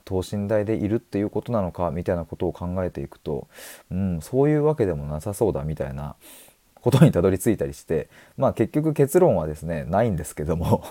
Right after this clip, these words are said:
<laughs> ないというか、あの、どっちにもたどり着かないんですが、まあ、でも、うん、へりくつのように聞こえてしまうかもしれないけれども、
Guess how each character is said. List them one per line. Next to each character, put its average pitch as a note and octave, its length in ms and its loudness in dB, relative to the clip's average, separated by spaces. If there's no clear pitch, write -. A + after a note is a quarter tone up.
<laughs> - 320 -20
な A#2 120 6
い A#2 80 6
と - 80 0
い E2+ 100 4
う F2 120 2
か、 C#2 260 -8
あ E2+ 120 -2
の、 E2 100 -4
ど E2+ 80 -2
っ E2 40 -4
ち - 140 -8
に C#3 60 0
も C#3 100 0
た C3+ 100 0
ど B2 80 2
り C3+ 100 2
着 - 100 -10
か E3 100 0
な D#3 80 -2
い F2 60 -2
ん D2 40 -6
で C#2+ 80 -10
す - 120 -16
が、 D2 260 -8
ま D#3 80 4
あ、 B2+ 40 4
で E3 160 4
も、 G2+ 380 2
う G#2+ 100 -4
ん、 F#2 160 -2
へ G#2 120 -4
り C#3 100 2
く D3 100 -14
つ - 140 -8
の D3+ 100 -2
よ C#3+ 180 0
う C#3 40 0
に G#2+ 80 -2
聞 - 100 -20
こ B2 120 0
え - 20 0
て C3 100 -2
し - 140 -8
ま D3 160 2
う A#2+ 80 0
か G2+ 140 -2
も D#2+ 80 -4
し - 120 -10
れ A2+ 120 -2
な C3 120 -4
い G#2+ 80 -4
け F2 140 -6
れ D2+ 80 -4
ど C#2 100 -12
も、 F#2 300 -4